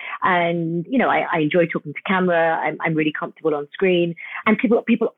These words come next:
often ask me about that, like, "Oh, you know, how do, how do you do that? How do you feel comfortable?" And I think, you know, it's something that, it's not something that I've learned, so I can't be like,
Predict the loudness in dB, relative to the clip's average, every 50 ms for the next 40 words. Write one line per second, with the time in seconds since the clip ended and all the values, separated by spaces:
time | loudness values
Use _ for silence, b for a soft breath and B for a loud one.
0 | _ _ _ -2 -2 0 0 0 0 2 0 0 0 0 0 0 2 2 0 0
1 | 0 -2 -2 -2 -2 -2 0 0 2 2 4 2 2 2 2 2 2 2 0 -4
2 | -4 0 2 2 4 4 2 2 2 2 2 4 4 2 2 2 0 0 0 0
3 | 0 0 0 0 0 -4 -8 -10 -10 -4 0 2 2 2 0 -4 B B B B
4 | B B B 2 2 4 2 0 0 0 0 2 2 2 2 0 -2 -2 -2 -2
5 | -2 0 0 0 0 2 2 0 0 0 -4 -10 -2 0 0 0 2 0 0 2
6 | 2 2 2 2 0 0 0 2 2 2 2 0 -2 -2 -4 -2 0 0 -2 -2
7 | 0 0 0 0 0